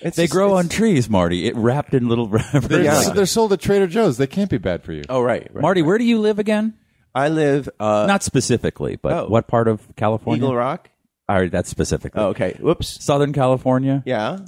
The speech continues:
Speaker 2: You can get a taco. If you throw a Mexican, you will hit another Mexican who's making a taco.
Speaker 1: But they're Mexican working at Taco Bell.
Speaker 2: I know,
Speaker 1: So
Speaker 2: but you can get real tacos here, especially in your sort of, uh, East Los Angeles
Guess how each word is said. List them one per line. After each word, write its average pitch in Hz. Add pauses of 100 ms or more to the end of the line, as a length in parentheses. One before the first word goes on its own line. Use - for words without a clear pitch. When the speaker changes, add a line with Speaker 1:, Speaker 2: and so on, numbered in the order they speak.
(400)
Speaker 2:
You 135
can 165
get 143
a 131
taco. 123 (180)
If 127
you 135
throw 185
a 147
Mexican, 92
you 104
will 101
hit 101
another 110
Mexican 95
who's 90
making 85
a 80
taco. 85
Speaker 1:
But -
they're 185
Mexican 175
working 160
at 80
Taco 78
Bell. 55
Speaker 2:
I 185
know, 214
Speaker 1:
So 139
Speaker 2:
but -
you 156
can 156
get 143
real 156
tacos 143
here, 82
especially 131
in 101
your 101
sort 101
of, 90 (600)
uh, 90
East 104
Los 90
Angeles 85